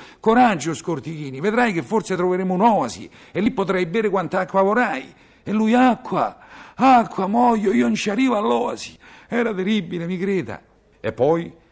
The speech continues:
Eh, per sei lunghi, interminabili giorni non ha fatto altro che chiedere acqua.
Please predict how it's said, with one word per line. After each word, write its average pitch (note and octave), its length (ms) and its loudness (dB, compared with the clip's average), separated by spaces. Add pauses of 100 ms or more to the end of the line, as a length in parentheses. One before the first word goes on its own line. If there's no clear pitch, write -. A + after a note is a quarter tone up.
Eh, G#3+ 160 0
per G3+ 220 0
sei A3+ 200 4
lunghi, A3+ 280 4
interminabili G3+ 720 0
giorni G#3 480 2 (180)
non F#3+ 180 0
ha G3+ 60 2
fatto G#3+ 380 2
altro A#3+ 380 4
che G3 120 -4
chiedere A3 380 0
acqua. G3 400 0